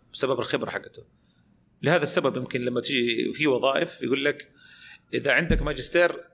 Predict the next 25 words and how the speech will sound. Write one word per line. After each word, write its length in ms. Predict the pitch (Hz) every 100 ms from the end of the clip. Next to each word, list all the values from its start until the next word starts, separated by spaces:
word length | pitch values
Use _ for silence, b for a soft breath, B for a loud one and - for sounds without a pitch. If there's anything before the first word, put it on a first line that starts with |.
| -
أعطينا 280 | - 160
خبرة 220 | 131 131 113
خمس 160 | 110
سنوات"، 440 | - 101 98 - - - - _ _ _ _ _ -
وهذا 360 | 127 160 143
عنده 240 | 131 170 254
عشر 200 | - 117
سنوات. 420 | 110 104 107 - b b b
فما 200 | 143 185
بالك 260 | 180 151
لما 100 | 135
يكون 160 | 135 -
واحد 180 | 151 120
عنده 180 | 147 -
عشرين 260 | 139 180
سنة 260 | 151 131 117
خبرة 460 | - 123 - - _ _ _ _ _ -
والماجستير 540 | 135 143 143 - 175
عنده 120 | 143 131
خمس 160 | 143
سنوات، 440 | 120 117 110 123 156 -
هذا 160 | 277 277
حيق-، 180 | 180
حيقبل 340 | 110 190 - 156
أكثر. 280 | 185 -